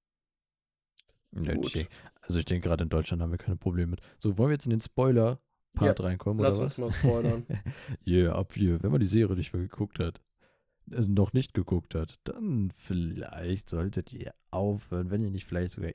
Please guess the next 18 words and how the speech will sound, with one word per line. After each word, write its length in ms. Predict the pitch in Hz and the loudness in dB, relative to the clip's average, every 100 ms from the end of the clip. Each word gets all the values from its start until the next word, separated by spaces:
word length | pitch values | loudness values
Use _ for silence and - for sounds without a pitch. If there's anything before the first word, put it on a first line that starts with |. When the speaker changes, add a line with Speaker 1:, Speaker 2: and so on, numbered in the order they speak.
| _ _ | _ _
Speaker 1:
eh 180 | 90 90 | -4 -2
schon 180 | 92 85 | -2 -2
abgeschaltet 760 | - 110 - 95 - - - | -2 0 2 0 0 -2 0
habt. 220 | - 165 139 165 - - 117 - | -2 -4 -6 -2 -2 2 2 4
<laughs> 540 | 113 - - - - | 0 0 -6 -4 -4
Aber 280 | - 110 110 | 2 6 6
ja, 220 | 104 98 - - _ _ _ - | 6 4 -2 -18 _ _ _ -2
genau, 360 | 120 113 98 110 | 4 6 6 2
dann 220 | 107 101 - _ | -2 -2 -6 _
wird's 220 | 117 113 | -2 0
jetzt 280 | 117 113 - | 2 2 0
etwas 240 | 113 104 - | 0 0 2
intensiver. 840 | 120 107 98 104 127 92 80 - _ _ _ | 0 2 0 0 -2 -2 -6 -8 _ _ _
Wir 120 | 90 87 | -10 -4
gehen 160 | 90 | -2
in 80 | 85 | -2
die 80 | 82 | -4
Materie 540 | 85 - 90 90 80 | -6 -2 0 0 -2